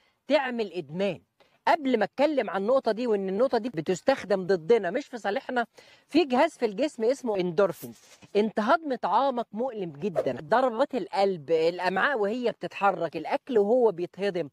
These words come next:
لما بيحصل حادثة لا قدر الله جامدة قوي أو عظمك يتكسر، أول ثواني ما بتحسش لأن في جسم اسمه اندورفينز، في مخدرات مخلوقة جوه طبيعية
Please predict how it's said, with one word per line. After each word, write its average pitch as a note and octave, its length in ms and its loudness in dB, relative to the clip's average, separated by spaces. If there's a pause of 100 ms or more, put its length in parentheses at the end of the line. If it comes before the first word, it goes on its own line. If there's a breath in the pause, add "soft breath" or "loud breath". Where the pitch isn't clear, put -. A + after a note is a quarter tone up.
لما G#3 280 2
بيحصل B3 440 -2
حادثة C4 480 0
لا G#3 60 2
قدر A#3+ 360 0
الله A3+ 180 0
جامدة B3 320 0
قوي B3+ 180 4
أو D4 160 4
عظمك B3+ 460 0
يتكسر، C4+ 480 -2 (120)
أول B3 560 2
ثواني C4+ 500 4
ما A3 80 -4
بتحسش G3+ 600 -6
لأن G3 260 -6
في C4 180 -8
جسم A#3+ 320 -6
اسمه A3+ 380 -2
اندورفينز، F3+ 640 0 (320 loud breath)
في D4+ 340 4
مخدرات G#3 920 2 (100)
مخلوقة G#3+ 560 0
جوه C4 340 4
طبيعية A#3+ 560 -2